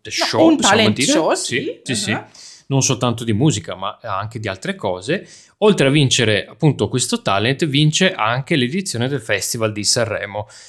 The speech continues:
Speaker 2: E quindi ha
Speaker 1: Di-
Speaker 2: aperto, diciamo, eh, ha
Speaker 1: La
Speaker 2: aperto la
Speaker 1: strada.
Speaker 2: strada, ecco, non mi veniva il termine,
Speaker 1: <laughs>
Speaker 2: ha aperto la strada a tutti i giovani dei talent show.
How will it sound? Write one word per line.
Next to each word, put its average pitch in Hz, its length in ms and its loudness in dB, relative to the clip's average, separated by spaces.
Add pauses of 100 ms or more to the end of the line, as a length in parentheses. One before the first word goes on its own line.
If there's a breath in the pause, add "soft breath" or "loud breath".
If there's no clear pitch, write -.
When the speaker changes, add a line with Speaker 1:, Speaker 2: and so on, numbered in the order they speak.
(260 loud breath)
Speaker 2:
E 226 160 -4
quindi 185 720 4 (340)
ha 151 300 0
Speaker 1:
Di- - 100 -20
Speaker 2:
aperto, 185 680 4
diciamo, 151 1300 6
eh, 123 1120 -2
ha - 140 -2
Speaker 1:
La 240 60 4
Speaker 2:
aperto 180 260 4
la 196 140 6
Speaker 1:
strada. - 20 6
Speaker 2:
strada, 127 760 4
ecco, 117 260 -2
non 123 100 2
mi 117 120 0
veniva 113 260 -2
il 123 140 -4
termine, 104 520 0 (100)
Speaker 1:
<laughs> - 100 -20
Speaker 2:
ha - 80 -2
aperto 160 280 0
la 208 80 4
strada 147 460 2
a 135 120 0
tutti 151 680 -4
i 151 140 -4
giovani 170 760 4 (840 soft breath)
dei 147 460 4
talent 117 320 2
show. - 320 -2